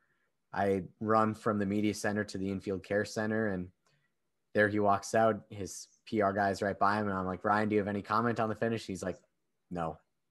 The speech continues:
And I'm like, "All right, thank you." So I, I gave a solid no comment for my, for my first on-site reporting. That was fantastic.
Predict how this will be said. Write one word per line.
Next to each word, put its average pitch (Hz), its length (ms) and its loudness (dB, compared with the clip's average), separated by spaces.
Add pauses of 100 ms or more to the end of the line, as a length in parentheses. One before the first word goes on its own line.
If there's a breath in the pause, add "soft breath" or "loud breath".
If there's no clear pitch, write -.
(180)
And 98 80 -6
I'm 101 40 -4
like, 98 240 -4 (240)
"All 139 80 2
right, 123 200 2 (140)
thank 127 200 -2
you." 107 160 0 (560 loud breath)
So 117 240 4
I, 113 280 6
I 113 120 2
gave 117 240 4
a 113 40 0
solid 123 420 4
no 117 160 4
comment 104 580 -2 (140)
for 107 200 -2
my, 101 380 -2 (100)
for 107 120 -6
my 101 120 -4
first 104 360 -4
on-site 98 400 -4
reporting. 90 560 -6 (160)
That 101 200 -2
was 95 180 -4
fantastic. 87 640 -10